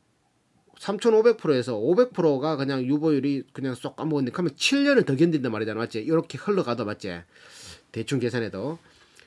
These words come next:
피알이 이천백 원 하다가, 이천 원 하다가, 천삼백 원 하다가, 천오백 원 하다가 감소세에 있었네. 회사는 감소세, 성장률은 감소에 있었다. 이피에스는. 피알은 십육, 십칠, 이십삼, 십팔. 지금 얼만데? 지금 알 수가 없으니까.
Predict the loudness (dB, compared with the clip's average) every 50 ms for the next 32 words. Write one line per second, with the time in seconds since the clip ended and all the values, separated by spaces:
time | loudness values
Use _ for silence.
0 | _ _ _ _ -16 -8 -2 2 2 2 2 2 0 -2 -2 -2 -2 0 2 2
1 | 2 2 0 0 0 -2 -2 -2 -2 -2 -2 -2 -2 -2 -2 -4 -4 -4 -4 -4
2 | -2 -2 0 0 0 0 0 -2 -2 -4 -4 -4 -6 -6 -6 -4 -2 0 0 0
3 | -2 -2 -4 -6 -10 -10 -10 -6 -4 -2 -2 -2 -2 -2 -4 -4 -4 -2 0 0
4 | 2 2 0 -2 -2 -6 -10 -10 -8 -8 -8 -8 -10 -10 -14 _ _ _ _ _
5 | _ _ _ _ _ _ _ -2 -2 -2 0 0 -2 -2 -2 -2 -4 -2 -2 -4
6 | -4 -2 -2 -4 -2 -2 -2 0 2 2 2 2 0 0 -2 -2 -4 -4 -4 -4
7 | -4 -4 -4 -2 -2 -2 -2 -4 -8 -16 _ -12 -12 -12 -10 -12 -12 -12 -10 -10
8 | -10 -10 -10 -12 -14 -12 -10 -10 -10 -10 -12 _ _ -20 -20 -20 _ _ -12 -4
9 | -2 0 2 2 0 0 -2 -2 -2 0 0 0 -2 -4 -8 -10 -10 -6 -6 -4
10 | -4 -4 -4 -6 -8 -10 -10 -6 -4 -4 -2 -4 -6 -6 -8 -12 -12 -10 -6 -6
11 | -4 -4 -4 -4 -6 _ _ _ _ _ _ _ _ _ _ _ _ _ _ _
12 | _ -12 -10 -8 -6 -4 -4 -4 -4 -6 -8 -10 -10 -12 -14 -14 -16 _ _ _
13 | _ _ _ _ -16 -14 -12 -10 -8 -6 -6 -6 -8 -8 -8 -10 -10 -10 -10 -12
14 | -12 -12 -12 -12 -12 -12 -12 -12 -14